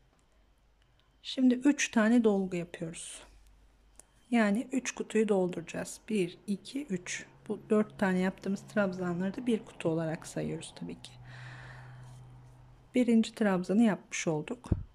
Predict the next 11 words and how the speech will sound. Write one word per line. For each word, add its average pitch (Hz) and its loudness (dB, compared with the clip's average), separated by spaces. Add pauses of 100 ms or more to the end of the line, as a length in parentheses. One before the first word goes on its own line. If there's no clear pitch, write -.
(2500)
İki. 226 -2 (640)
Boşluğa 196 0
batıyorum. 180 -2 (160)
Üç. - -6 (960)
Şimdi 233 2
trabzanın 202 4
üzerine 180 0
batıyorum. 180 -2 (800)
Dört. - -8 (1300)
Boşluğa 202 0
batıyorum. 214 -2